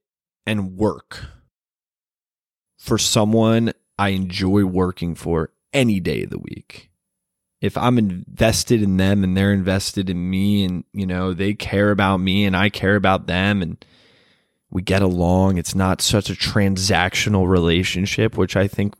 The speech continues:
you find often in business relationships,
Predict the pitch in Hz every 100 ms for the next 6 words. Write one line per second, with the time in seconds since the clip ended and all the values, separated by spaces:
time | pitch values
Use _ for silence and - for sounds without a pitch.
0 | - 107 98 - 87 92 90 85 87 -
1 | 98 101 95 92 95 92 90 82 92 98
2 | 95 - 98 90 90 - 101 - 117 120
3 | -